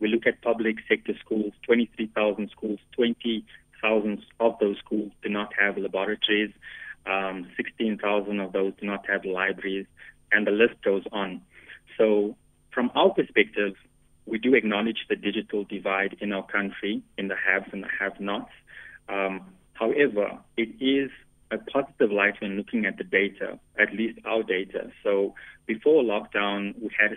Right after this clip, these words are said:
steady growth rate, um, in people signing up to the community. But as I mentioned, we've seen an explosive growth rate during covid, and even till today, um, a lot more adoption is happening. There's a lot more entrance into the market as well, which is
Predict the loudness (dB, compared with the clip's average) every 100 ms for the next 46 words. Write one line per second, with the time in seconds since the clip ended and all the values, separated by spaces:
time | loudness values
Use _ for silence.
0 | -4 -2 -2 -4 -2 0 0 -2 0 2
1 | 2 -6 -20 _ -6 -6 -6 -10 -12 -20
2 | -20 -6 -6 -4 -4 -4 -6 -2 -2 -2
3 | -4 -6 -6 -6 -4 -4 -6 -8 -8 -14
4 | -14 -10 -2 0 2 0 2 0 0 -4
5 | -8 -10 -8 -8 -6 -2 0 -2 -4 -16
6 | _ 2 2 2 -4 -2 -2 -2 0 0
7 | 0 -2 _ -20 _ -2 0 2 0 2
8 | 2 2 0 -2 -4 -2 -2 0 0 2
9 | 0 -2 0 0 0 -4 -18 -20 -12 -8
10 | -6 -6 -8 -2 0 2 -2 0 0 0
11 | -2 -4 -2 -2 -2 -2 0 0 -4 -8
12 | -4 -2 -2 0 -2 0 -2 -4 -4 0
13 | 0 0 -2 -4 0 0 0 -2 -2 -4
14 | -6 -6 -6 -8 -6 -6 -6 -6 -4 -4
15 | 0 -2 -2 -8